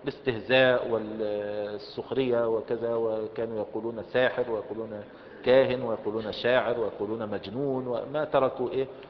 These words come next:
آه، سبة يعني إلا يعني آذوه بها عليه الصلاة والسلام.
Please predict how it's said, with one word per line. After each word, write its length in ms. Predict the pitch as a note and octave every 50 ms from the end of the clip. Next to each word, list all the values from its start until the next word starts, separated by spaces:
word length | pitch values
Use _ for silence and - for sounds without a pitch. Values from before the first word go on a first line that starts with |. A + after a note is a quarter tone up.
| - - - -
آه، 100 | A#2+ A2+
سبة 520 | A2 - - E3+ D3+ A#2+ C3 C3 C3 C3+ C3+
يعني 440 | C3+ C3+ B2+ B2 A#2 B2 C3+ C3 B2
إلا 360 | C3 C3 B2+ B2+ C3 B2+ B2+
يعني 400 | B2 A#2 A2+ A#2+ B2 A#2+ A#2 G#2+
آذوه 680 | G#2 G#2 G2 - - A#2 A2+ - C3+ C#3 C3+ A#2+ B2 A#2
بها 180 | C3 B2 B2 A#2
عليه 260 | A2 A2 A#2 A2+ A2+
الصلاة 380 | G#2+ - - - A2+ A2+ A2+ A2+ A2+
والسلام. 540 | A2 G#2+ - - - A2+ A2 A#2+ C#3+ E3+